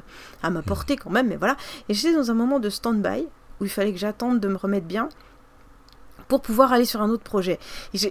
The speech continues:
Speaker 1: et c'est, c'est juste, pour moi, c'est l'enfer. C'est, <laughs> c'est juste l'enfer de, de,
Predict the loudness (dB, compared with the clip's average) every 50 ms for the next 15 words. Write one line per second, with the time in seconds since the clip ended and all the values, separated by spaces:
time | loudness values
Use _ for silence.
0 | -2 -2 -2 -2 0 0 -2 -2 -2 -6 -14 -14 -10 -8 -4 -2 -2 -2 0 0
1 | -2 -2 -2 -4 -8 -8 -4 -2 0 2 2 2 2 0 0 2 2 2 2 0
2 | 0 -2 -2 -4 -4 -10 -18 -20 -20 -12 -6 -4 -2 -2 -2 -4 -6 -8 -10 -8
3 | 0 2 4 6 8 8 6 6 4 -2 0 2 2 2 2 2 0 -2 -4 -4
4 | -2 0 0 0 0 0 2 4 4 4 4 2 0 -2 -4 -4 -4 -6 -6